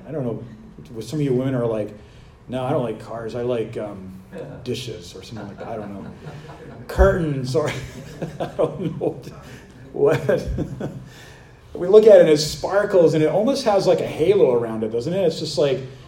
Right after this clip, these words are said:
Speaker 1: it's, like, emanating from, you know. Enough about cars, but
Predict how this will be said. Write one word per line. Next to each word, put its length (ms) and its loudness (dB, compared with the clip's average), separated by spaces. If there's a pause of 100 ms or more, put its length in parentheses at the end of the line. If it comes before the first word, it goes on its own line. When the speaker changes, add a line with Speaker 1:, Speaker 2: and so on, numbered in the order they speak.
(140)
Speaker 1:
it's, 160 -4
like, 140 2 (160)
emanating 720 -2
from, 480 -10 (100)
you 100 -8
know. 220 -6 (1800)
Enough 200 -2
about 260 0
cars, 400 0
but 240 -4